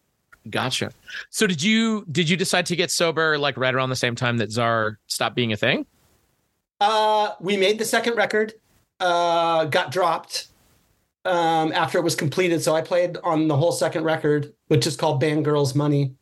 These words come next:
Speaker 2: Um, then we got dropped and we had a new manager and it was just a lot of change going on. And, uh, I just,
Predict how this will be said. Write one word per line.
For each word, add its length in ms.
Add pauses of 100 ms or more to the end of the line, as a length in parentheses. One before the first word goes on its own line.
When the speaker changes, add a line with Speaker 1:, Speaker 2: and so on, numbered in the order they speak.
(520)
Speaker 2:
Um, 560 (320)
then 100
we 60
got 180
dropped 680 (520)
and 300
we 80
had 100
a 60
new 100
manager 1300
and 160
it 60
was 80
just 160
a 80
lot 180
of 80
change 380
going 260
on. 480 (460)
And, 480
uh, 480
I 140
just, 400